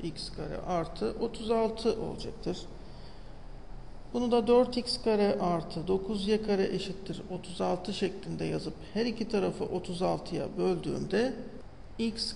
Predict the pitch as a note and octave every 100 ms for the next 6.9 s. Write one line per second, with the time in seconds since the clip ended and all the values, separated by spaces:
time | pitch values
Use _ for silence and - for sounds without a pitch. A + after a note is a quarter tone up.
0 | - F#3+ E3+ E3 F3 E3 F3+ F3 - A3+
1 | - - - - F3+ E3 D#3 - E3 E3
2 | G#3 G3+ G3 F3 E3 E3+ D#3+ F#3+ G#3+ G#3+
3 | G3+ - G#3+ - G#3 A#3 - - - -
4 | G3+ F#3+ F#3+ - - - E3+ D#3 - -
5 | - - G3 G3+ A3+ A3+ A3 A#3 A3+ -
6 | - - - - - - F3 F3 G#3+